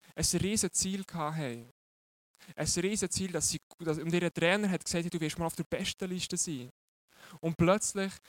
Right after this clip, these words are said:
mit zwanzig, einundzwanzig, vielleicht ein kleiner Unfall, aber wo das Ganze völlig aus der Bahn rauswirft. Und dann stehst du da und denkst, was mache ich jetzt denn mit meinem Leben?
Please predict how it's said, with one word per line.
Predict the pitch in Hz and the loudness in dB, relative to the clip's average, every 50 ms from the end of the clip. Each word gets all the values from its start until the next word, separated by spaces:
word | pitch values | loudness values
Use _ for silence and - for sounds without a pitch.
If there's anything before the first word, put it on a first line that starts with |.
| - _ | -12 _
mit | - 143 - | -4 -4 -2
zwanzig, | - - - 156 160 185 202 - - 185 147 | -2 -2 0 0 0 0 0 0 0 0 0
einundzwanzig, | 147 160 170 165 - - - 143 143 151 170 - - - 165 160 - - - - | 0 2 0 0 0 2 2 2 2 0 -2 -4 -6 -6 -6 -8 -8 -10 -2 4
vielleicht | - 185 214 208 - 202 | 6 6 6 6 4 -2
ein | |
kleiner | 190 - 196 208 214 208 - - | -4 -4 -4 -4 -2 -2 -2 -2
Unfall, | 165 185 196 196 - - 143 139 139 156 175 175 - _ - - - - | -4 -4 -4 -6 -6 -4 -4 -4 -2 -4 -6 -8 -10 _ -20 -20 -10 -4
aber | - 147 147 147 | -4 -2 -2 -2
wo | 143 135 | -2 -4
das | 135 - - | -4 -4 -4
Ganze | - 139 156 175 175 - 165 | -4 -4 -6 -6 -6 -6 -6
völlig | - - - - - - 190 196 220 214 202 - | -6 -6 -6 -4 -4 -4 -4 -2 -2 -2 -2 -2
aus | 180 165 - | -4 -4 -4
der | - - | -4 -2
Bahn | - 143 135 - 156 | 0 0 2 2 0
rauswirft. | 156 143 - 156 143 139 131 120 120 - - - - - - _ _ _ _ _ _ _ _ _ _ _ _ _ | -2 -2 -2 -2 -4 -4 -4 -6 -8 -10 -12 -16 -20 -20 -20 _ _ _ _ _ _ _ _ _ _ _ _ _
Und | - 139 139 - | -8 -4 2 4
dann | 160 165 180 170 | 4 6 6 6
stehst | - - 175 143 143 - - | 6 6 6 4 4 4 0
du | 139 | 0
da | 127 131 135 151 170 190 196 208 - _ _ _ _ _ _ _ _ _ _ _ _ _ _ _ | 2 4 6 6 6 4 2 0 -4 _ _ _ _ _ _ _ _ _ _ _ _ _ _ _
und | - 147 139 - | -2 -2 0 4
denkst, | 147 131 123 123 120 - - - 127 | 4 4 4 2 0 -4 -6 -4 -2
was | 123 143 151 190 185 - | 0 2 2 2 0 -2
mache | 180 160 151 143 | -4 -6 -8 -8
ich | 135 135 131 | -10 -10 -8
jetzt | 135 127 160 - - - - | -6 -6 -4 -6 -6 -4 -4
denn | 156 151 151 147 | -4 -4 -4 -4
mit | 110 90 | -6 -6
meinem | 135 139 139 | -4 -2 0
Leben? | 135 131 143 160 170 147 123 120 117 | 0 0 0 0 0 -2 -4 -6 -10